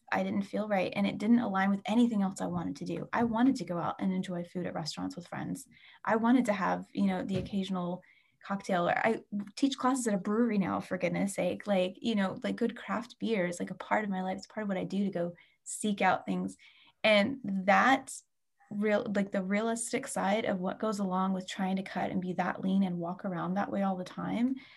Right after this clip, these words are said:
does not line up with who I wanna be or anything else I wanted to do with my life. And I honestly thought at that point, sharing that story would help people be like,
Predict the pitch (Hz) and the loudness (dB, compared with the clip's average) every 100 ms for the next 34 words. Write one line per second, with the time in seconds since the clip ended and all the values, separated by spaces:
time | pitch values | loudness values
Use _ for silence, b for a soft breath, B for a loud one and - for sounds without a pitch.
0 | B B - 226 196 196 190 - 202 190 | B B 0 2 6 6 4 2 2 2
1 | 185 185 180 - _ _ _ - 233 220 | 2 -2 -4 -8 _ _ _ -4 2 4
2 | 202 196 190 175 175 202 233 196 - 190 | 4 4 2 0 -2 0 0 -2 4 4
3 | 196 202 190 185 175 175 175 - _ - | 6 6 4 2 0 0 -2 -6 _ -8
4 | 196 185 180 190 185 196 - - - B | 2 4 4 2 4 4 4 0 -8 B
5 | B B - 202 - 208 220 269 277 240 | B B 4 6 8 8 10 10 10 8
6 | 202 196 196 196 - 202 - - 196 208 | 6 4 4 0 2 0 2 4 6 8
7 | 196 - - 196 196 190 185 202 208 190 | 6 4 2 4 4 2 0 -2 0 0
8 | 180 175 175 196 | 0 -2 -2 -8